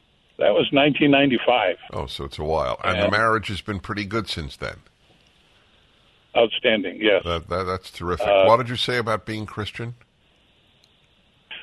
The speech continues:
Speaker 1: Well, I'm a Christian, and the therapist was a Christian, and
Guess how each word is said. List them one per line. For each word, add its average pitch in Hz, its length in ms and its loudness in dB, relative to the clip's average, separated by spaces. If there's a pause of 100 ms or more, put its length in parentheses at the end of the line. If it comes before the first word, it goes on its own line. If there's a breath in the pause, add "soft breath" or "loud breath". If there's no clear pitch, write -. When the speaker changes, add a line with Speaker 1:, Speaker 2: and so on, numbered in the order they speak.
(120 loud breath)
Speaker 1:
Well, 139 140 8
I'm 147 180 4
a 180 60 4
Christian, 151 560 2 (140)
and 127 380 4
the 123 100 4
therapist 165 480 4
was 110 180 0
a 110 40 -4
Christian, 120 520 -2 (640 loud breath)
and 120 380 6